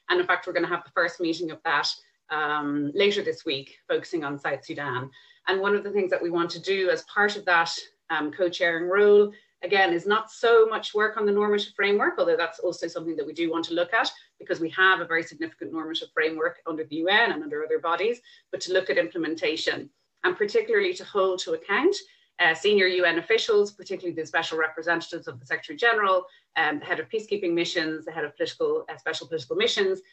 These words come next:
to make sure that they're actually doing what they're supposed to be doing in terms of their mandate under Women, Peace and Security. Most of the peacekeeping mandates, and I think all or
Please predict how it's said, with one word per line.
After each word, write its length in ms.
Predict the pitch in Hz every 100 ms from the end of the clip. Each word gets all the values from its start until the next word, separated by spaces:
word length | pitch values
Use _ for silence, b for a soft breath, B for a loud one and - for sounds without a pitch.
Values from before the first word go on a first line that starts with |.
| b -
to 100 | 180
make 180 | 175
sure 320 | - - 262 208
that 140 | 180
they're 160 | 170 165
actually 400 | 185 185 - 185
doing 340 | 170 165 170
what 120 | 170
they're 100 | 156
supposed 360 | 143 - 226 214
to 60 |
be 60 | 175
doing 420 | 165 165 160 160 - _
in 80 | 156
terms 260 | 196 254 196
of 80 |
their 140 | 170 160
mandate 420 | 156 160 151 156
under 180 | 156 139
Women, 280 | 147 147 135
Peace 200 | 143 151
and 80 |
Security. 640 | - _ 160 143 151 143 139 b b _ 196
Most 300 | 214 233 240
of 60 |
the 80 | 214
peacekeeping 420 | 240 214 226 214
mandates, 460 | 208 196 196 226 -
and 80 | -
I 80 | 165
think 220 | 160 175
all 300 | 170 170 202
or 260 | 143 151